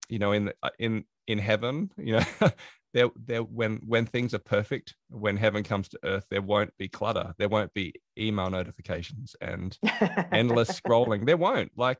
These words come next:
Speaker 1: I guarantee
Speaker 2: Right.
Speaker 1: there won't be, uh, infinity scrolling in heaven, and, and we're not gonna have an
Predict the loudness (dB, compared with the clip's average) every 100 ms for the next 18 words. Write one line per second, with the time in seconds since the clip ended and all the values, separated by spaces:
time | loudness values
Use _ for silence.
0 | _ _ -8 -2 2 2 2 2 2 2
1 | 2 0 -2 -4 -2 -2 -4 -10 _ _
2 | _ -2 0 0 -2 -2 -2 0 0 2
3 | 0 -2 4 4 4 -2 -6 0 0 0
4 | -4 -8 -6 -2 0 -2 -6 -8 -4 0
5 | 0 0 -2 -2 0 0